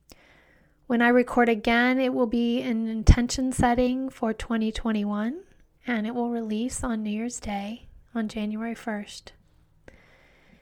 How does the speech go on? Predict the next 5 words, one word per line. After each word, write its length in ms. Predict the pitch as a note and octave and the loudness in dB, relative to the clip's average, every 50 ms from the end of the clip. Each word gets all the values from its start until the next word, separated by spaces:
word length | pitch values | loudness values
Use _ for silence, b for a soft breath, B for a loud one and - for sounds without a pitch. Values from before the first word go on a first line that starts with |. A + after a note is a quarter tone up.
| b b b b b b b _ _ _ _ _ _ | b b b b b b b _ _ _ _ _ _
And 180 | - A#3 A#3 B3 - | -2 -2 -2 0 2
I 420 | C4 B3 A#3+ A#3+ B3+ C4 C4+ C#4+ C#4 | 4 6 6 6 6 4 4 2 0
am 540 | - B3 A#3+ A#3 A3+ A3+ A#3 A3+ A3+ B3 C4+ - | -2 0 2 2 2 2 2 0 -2 -4 -6 -8
sending 580 | - - - C4 A#3+ A#3+ B3+ C4 C4 C4 B3+ | -4 2 4 4 4 4 2 0 0 0 0
you 560 | B3 A#3+ A#3 A#3 A#3 A3+ A3+ A#3 A3+ A#3+ C#4 | 0 0 2 2 2 0 0 -2 -4 -6 -8